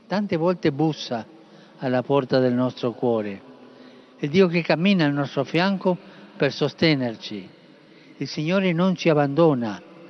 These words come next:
ci accompagna nelle nostre vicende esistenziali per aiutarci a scoprire il senso del cammino, il significato del quotidiano, per infonderci coraggio nelle prove e nel dolore.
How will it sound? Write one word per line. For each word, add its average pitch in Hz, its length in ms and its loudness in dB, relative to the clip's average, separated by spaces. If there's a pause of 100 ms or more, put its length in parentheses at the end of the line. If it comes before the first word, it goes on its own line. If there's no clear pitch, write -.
(1000)
ci - 140 -2
accompagna 202 720 2
nelle 143 340 0
nostre 143 360 -2
vicende 175 460 0
esistenziali 139 960 -2 (480)
per 139 160 -2
aiutarci 147 640 0
a 135 60 0
scoprire 214 640 4
il 151 140 0
senso 175 480 0
del 143 140 -2
cammino, 135 600 -4 (400)
il 147 100 -6
significato 160 720 -6
del 160 160 0
quotidiano, 131 880 -2 (600)
per 139 140 2
infonderci 175 760 0
coraggio 190 640 2
nelle 139 300 2
prove 208 420 4
e - 20 2
nel 151 200 0
dolore. 131 720 -4